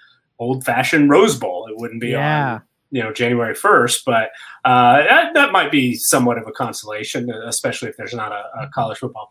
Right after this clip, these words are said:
Speaker 1: playoff. But I don't know. Uh, you know, there, there are a lot of moving parts, of course, and, and everything could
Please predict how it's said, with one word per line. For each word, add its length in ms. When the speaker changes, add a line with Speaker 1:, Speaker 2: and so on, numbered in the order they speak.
Speaker 1:
playoff. 320
But 240
I 120
don't 120
know. 240
Uh, 120
you 180
know, 180
there, 240
there 240
are 140
a 100
lot 300
of 500
moving 400
parts, 420
of 120
course, 500
and, 280
and 520
everything 580
could 320